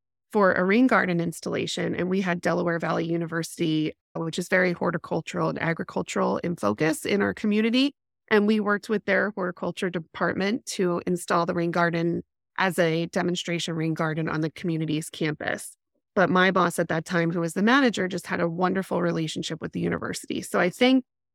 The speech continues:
these cool creative ideas of things that can come out of working with universities and managers come originally from that relationship. So I would say, if you are a township manager,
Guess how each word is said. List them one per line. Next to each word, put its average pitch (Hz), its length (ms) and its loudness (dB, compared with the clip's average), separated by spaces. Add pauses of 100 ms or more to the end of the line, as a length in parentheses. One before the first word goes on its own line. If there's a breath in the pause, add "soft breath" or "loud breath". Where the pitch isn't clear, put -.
these 208 220 2
cool 220 300 4
creative 190 420 2
ideas 175 500 0
of 160 120 -4
things 175 240 -2
that 170 100 -4
can 180 160 -4
come 170 220 -2
out 165 200 4
of 160 200 0
working 170 400 -2
with 165 160 -2
universities 165 960 -2
and 165 400 0 (400)
managers 175 640 2 (380)
come 226 360 4 (320)
originally 190 640 2
from 170 200 -8
that 165 260 -6
relationship. - 800 -6
So - 160 -2
I 185 100 4
would 185 160 0
say, 226 420 4 (500 soft breath)
if - 160 -8
you 190 100 2
are 208 160 6
a 247 60 6
township 208 400 0
manager, 180 680 0